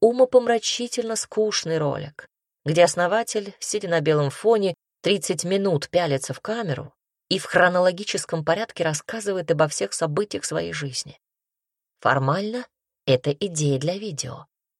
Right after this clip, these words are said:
но явно не самый увлекательный способ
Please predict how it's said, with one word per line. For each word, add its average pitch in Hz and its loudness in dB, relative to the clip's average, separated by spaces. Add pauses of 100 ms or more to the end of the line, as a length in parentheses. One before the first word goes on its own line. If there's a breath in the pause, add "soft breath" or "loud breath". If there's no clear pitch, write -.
(240)
но 147 4
явно 147 6
не 170 0
самый 226 -4
увлекательный 139 2
способ 147 -2